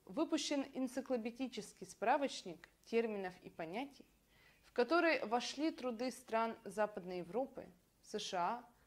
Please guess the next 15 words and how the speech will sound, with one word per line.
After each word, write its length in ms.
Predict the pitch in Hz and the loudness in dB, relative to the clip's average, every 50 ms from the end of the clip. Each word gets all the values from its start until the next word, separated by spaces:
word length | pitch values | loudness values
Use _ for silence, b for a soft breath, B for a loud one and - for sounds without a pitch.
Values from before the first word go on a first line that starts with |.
| b b b _ | b b b _
русского 520 | - 247 254 240 - - - 220 190 196 185 | -2 -2 -2 -2 -4 -6 -6 -6 -4 -4 -4
зарубежья. 640 | - 190 185 180 160 - - 170 - - - - - _ _ _ _ _ _ _ _ _ _ b b b b b b b b b | -4 -4 -4 -6 -8 -10 -14 -16 -18 -18 -20 -20 -20 _ _ _ _ _ _ _ _ _ _ b b b b b b b b b
В 60 | - | 0
словарной 480 | - 233 226 240 262 269 254 247 233 226 | 4 6 10 12 12 12 10 8 0 -4
статье, 520 | - - 202 - - - 214 254 302 330 320 - _ _ _ _ - | -4 -8 -12 -12 -6 -4 -2 -2 -2 -4 -8 -14 _ _ _ _ -10
посвящённой 720 | 220 214 - - 220 - - - 226 220 214 214 208 - - | -8 -6 -4 -4 -4 -2 0 0 0 0 0 -2 -2 0 0
автору, 500 | 220 214 214 - - 208 190 180 185 190 - _ b b b b b b b | 0 0 0 -2 -6 -6 -6 -6 -8 -12 -16 _ b b b b b b b
указаны 520 | - - - 311 349 330 320 294 277 277 | -4 4 8 8 8 8 6 2 2 2
труды 540 | - - 247 247 220 208 247 254 262 247 - - | 0 0 0 0 0 0 0 0 0 0 -2 -4
русских 560 | 196 226 302 302 - - - 285 269 - - | -2 -2 -2 -2 -4 -6 -8 -8 -8 -8 -6
теоретиков 720 | - 226 202 190 196 202 196 - 208 208 - 202 - - | -2 0 0 0 0 -2 -4 -6 -8 -8 -10 -10 -10 -8
литературы 680 | 208 202 202 - 208 202 214 208 - 214 185 - - - - _ _ _ _ _ - | -10 -8 -6 -6 -4 -4 -6 -6 -8 -10 -10 -10 -12 -16 -20 _ _ _ _ _ -8
Корман, 500 | - 208 208 208 214 247 285 302 311 320 - - _ _ _ - | -2 0 0 0 0 -2 -6 -6 -8 -10 -14 -20 _ _ _ -8
Бахтин, 580 | 185 175 214 254 277 269 - - 269 262 247 - - _ _ _ | 0 2 4 4 4 0 -4 -10 -10 -10 -10 -12 -18 _ _ _
Аверинцев, 640 | - 226 240 208 220 190 175 160 165 - - - - | -4 -2 -2 -2 -2 -6 -6 -8 -10 -14 -18 -20 -20